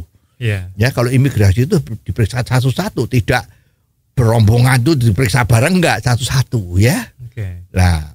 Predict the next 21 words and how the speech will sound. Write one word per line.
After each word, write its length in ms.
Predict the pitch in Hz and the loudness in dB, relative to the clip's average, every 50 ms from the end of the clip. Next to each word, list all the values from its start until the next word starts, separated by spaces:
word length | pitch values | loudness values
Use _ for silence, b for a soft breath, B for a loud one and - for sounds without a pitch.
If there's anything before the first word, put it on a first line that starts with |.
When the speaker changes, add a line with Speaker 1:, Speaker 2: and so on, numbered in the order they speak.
| _ _ | _ _
Speaker 2:
istrinya 580 | - 117 107 - - 123 120 110 107 123 135 143 | -2 0 0 0 2 2 2 4 4 4 2 2
diperiksa, 840 | - 110 95 - 104 101 90 - - 127 131 131 131 131 131 123 - _ | 0 -2 -2 0 -2 -2 -2 -2 -2 0 0 0 0 -2 -4 -6 -8 _
oke, 320 | - 101 90 - 123 123 | -4 -2 -2 0 0 0
lolos 920 | 110 104 98 98 104 113 117 120 117 113 107 98 90 87 - - - - 110 | 2 2 0 0 2 4 4 4 4 2 0 -2 -4 -6 -8 -10 -10 -4 0
ya, 300 | - 113 127 151 123 107 | 0 2 2 2 0 -2
Speaker 1:
Hmm. 60 | 92 | 0
Speaker 2:
boleh 220 | 87 101 95 101 | 0 2 2 2
masuk, 380 | 98 98 95 92 - 127 127 117 | 2 0 -2 -2 -2 -2 -2 -2
anaknya 440 | 98 104 101 107 101 110 120 131 127 | -2 -4 -6 -6 -6 -4 -2 -2 0
juga 200 | - - 80 82 | -2 -2 -6 -6
boleh 200 | 82 98 101 95 | -2 0 0 2
masuk. 440 | 98 110 107 113 - 131 113 98 - b b b b b b b b b _ | 2 2 2 2 2 2 0 -2 -4 b b b b b b b b b _
Tapi 220 | - 95 - - | -6 -6 -4 -4
kebetulan 640 | 143 107 95 98 95 - - 110 131 147 156 - 76 - | -4 -2 0 0 0 0 2 2 0 0 0 -4 -6 -8
si 180 | - - 123 123 | -6 -4 -4 -2
uas 340 | - 120 117 120 117 107 - - | 0 0 2 2 2 0 0 -2
ini 160 | 107 107 127 | -2 -2 -2
pada 260 | 127 127 110 - - 95 | -2 -2 -4 -4 -4 -4
saat 260 | - 95 - - 101 | -4 -4 -4 -4 -4
mau 180 | 101 101 92 95 | -2 0 0 0
masuk 600 | 90 90 85 90 - - - 180 220 240 - | -2 -2 -6 -4 -2 0 2 2 2 0 -2